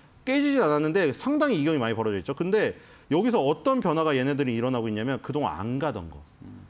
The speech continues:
하나도 안 갔잖아요. 엑슨모빌 지금 고개를 들-, 들이밀고 있죠, 저기 지금. 그거는 선에서 고개를 들이밀고 있죠. 쉐브론은 고개를 들이밀어서 위로 빼꼼히 내밀었고. 그쵸?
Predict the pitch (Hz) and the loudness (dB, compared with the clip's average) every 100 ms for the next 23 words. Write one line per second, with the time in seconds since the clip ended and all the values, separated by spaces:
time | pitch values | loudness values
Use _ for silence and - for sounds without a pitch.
0 | - - - 269 311 240 135 104 85 82 | -16 -10 -4 -2 -2 -2 -4 -6 -8 -14
1 | - _ 123 147 - 233 202 175 - 175 | -20 _ -4 -2 -2 0 0 -2 -2 -2
2 | 240 - 147 180 160 143 147 143 156 190 | 0 0 0 2 0 0 -2 -2 -2 0
3 | 151 120 113 104 95 98 185 - _ - | 0 -2 -4 -4 -4 -6 -8 -12 _ -20
4 | - - - 160 180 170 214 208 175 - | -20 -20 -6 -2 0 0 -2 -2 -2 -4
5 | 135 165 175 - 143 170 139 107 135 - | -2 0 -2 -2 -2 0 -2 -2 -6 -8
6 | - - - 247 262 254 233 196 143 165 | -20 -14 -2 0 2 2 2 0 -2 0
7 | 190 - 156 175 170 151 127 139 233 285 | 0 0 -2 0 0 0 0 0 0 0
8 | 240 127 117 101 - 143 - _ - - | 0 0 -2 -4 -6 -10 -12 _ -20 -20
9 | - - 139 196 | -20 -14 -8 -6